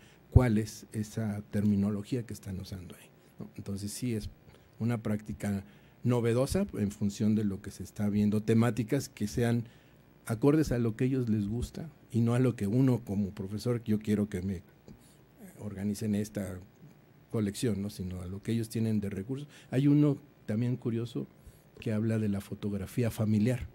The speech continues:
y está creando lo del análisis o la creación de una taxonomía de la fotografía familiar a partir del árbol genealógico. Entonces, este, da un, es un trabajo de clase, no es un trabajo de tesis,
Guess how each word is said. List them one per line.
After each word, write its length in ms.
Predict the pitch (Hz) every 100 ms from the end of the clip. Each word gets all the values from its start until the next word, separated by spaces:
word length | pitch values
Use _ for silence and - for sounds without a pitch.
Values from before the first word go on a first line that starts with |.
| - - - - -
y 60 | 104
está 280 | 101 104 104
creando 460 | 107 104 107 110
lo 280 | 113 98 95
del 520 | 92 92 92 92 92
análisis 840 | 92 90 92 104 117 104 - 110 -
o 80 | 95
la 160 | 87
creación 360 | - 90 104 104
de 60 |
una 180 | 104 101
taxonomía 640 | - 98 104 95 104 117 131 - - -
de 100 | 110
la 240 | 98 98
fotografía 720 | - 104 107 104 101 117 117
familiar 400 | 110 120 117 123
a 80 | 135
partir 320 | - 101 120
del 240 | 110 104 101
árbol 300 | 117 104 104
genealógico. 720 | - 101 101 117 127 - - - - - _ _ - - - - -
Entonces, 600 | 98 - 98 90 92 -
este, 760 | 95 - - 92 90 90 92 107 107
da 180 | 107 90
un, 300 | 92 92 107
es 340 | 131 113 110
un 80 | 117
trabajo 380 | 143 113 110 113
de 100 | 98
clase, 340 | 131 139 - - - -
no 160 | 104
es 80 | 107
un 100 | 123
trabajo 340 | 104 92 - 90
de 80 |
tesis, 400 | 90 127 113 95